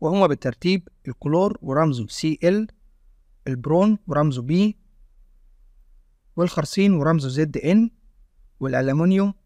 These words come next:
اي ال، والمنجنيز ام ان، واليود اي، والنحاس سي يو،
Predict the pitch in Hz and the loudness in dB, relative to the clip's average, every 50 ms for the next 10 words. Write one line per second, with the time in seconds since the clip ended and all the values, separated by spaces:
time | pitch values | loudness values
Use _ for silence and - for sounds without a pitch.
0 | _ - 156 156 - - 165 190 208 214 220 - _ _ _ _ _ _ _ _ | _ -4 -4 -4 0 0 0 2 2 0 -2 -6 _ _ _ _ _ _ _ _
1 | _ _ _ _ _ _ _ _ _ _ - - _ _ _ _ _ _ _ _ | _ _ _ _ _ _ _ _ _ _ -20 -20 _ _ _ _ _ _ _ _
2 | - _ _ _ _ _ _ - - 131 143 135 131 127 131 143 165 180 170 156 | -20 _ _ _ _ _ _ -8 -4 -2 -2 -2 0 0 0 0 2 0 0 -2
3 | - - _ _ - 170 175 160 143 135 131 151 175 190 185 185 - _ - _ | -8 -16 _ _ -2 0 0 0 0 0 0 0 0 2 0 -2 -4 _ -20 _
4 | _ _ _ _ _ _ _ _ _ _ _ _ _ _ _ _ _ _ _ _ | _ _ _ _ _ _ _ _ _ _ _ _ _ _ _ _ _ _ _ _
5 | _ _ _ _ _ _ _ _ _ _ _ _ _ _ - 127 135 139 151 185 | _ _ _ _ _ _ _ _ _ _ _ _ _ _ -6 -4 -4 -2 -2 -2
6 | 208 220 - - - _ _ _ 139 151 175 202 214 214 214 - _ _ _ - | -2 -2 -4 -8 -18 _ _ _ 0 2 2 2 2 0 -6 -10 _ _ _ -6
7 | 135 135 127 110 - 175 175 185 180 - - - - _ _ _ - - _ _ | -4 -4 -4 -2 0 0 0 0 -2 -4 -10 -14 -16 _ _ _ -20 -20 _ _
8 | _ _ - - - 185 185 180 175 180 180 190 185 | _ _ -14 -6 -4 -2 0 0 0 0 0 -2 -4